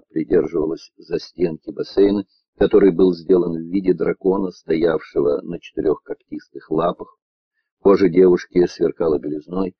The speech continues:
на лице выступили капельки пота. Волосы были забраны наверх, но несколько прядей выбились и намокли в воде.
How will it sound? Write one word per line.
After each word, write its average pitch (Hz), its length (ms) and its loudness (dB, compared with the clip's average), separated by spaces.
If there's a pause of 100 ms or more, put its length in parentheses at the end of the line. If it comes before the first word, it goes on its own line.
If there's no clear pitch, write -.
(240)
на 98 100 -4
лице 107 380 4
выступили 98 480 0
капельки - 580 -14
пота. 71 300 -10 (760)
Волосы 127 560 4
были 107 200 -2
забраны 98 480 0
наверх, 92 520 2 (680)
но 101 420 0
несколько 104 720 0
прядей 98 380 2
выбились 92 580 0 (300)
и 82 120 -6
намокли 82 460 -4
в 69 140 -8
воде. 71 360 -4